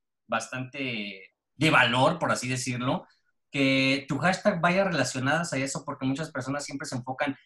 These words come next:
riqueza en el tener, ¿no? Y bien lo menciona, eh, Hart Baker en, en, en Los secretos de la mente millonaria, ¿no? Hay que ser para hacer y luego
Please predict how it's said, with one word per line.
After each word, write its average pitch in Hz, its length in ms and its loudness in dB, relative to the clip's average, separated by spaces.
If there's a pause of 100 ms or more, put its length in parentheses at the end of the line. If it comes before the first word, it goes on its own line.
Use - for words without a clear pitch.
(140)
riqueza 196 360 4
en 208 80 6
el 135 140 2
tener, 135 400 2 (100)
¿no? 127 360 0 (300)
Y 135 100 0
bien 143 120 4
lo 156 80 2
menciona, 139 760 2 (200)
eh, 110 540 -4
Hart 143 180 4
Baker 139 340 0
en, 107 80 0 (140)
en, 113 200 -8
en 110 180 -6
Los 110 120 -8
secretos 135 240 -8
de 123 60 -2
la 113 60 -2
mente 123 200 -8
millonaria, 117 480 -4
¿no? 117 80 -4
Hay 131 100 -8
que 127 120 -8
ser 151 380 -2 (320)
para 110 280 4
hacer 165 500 -2
y 113 80 -8
luego 151 560 0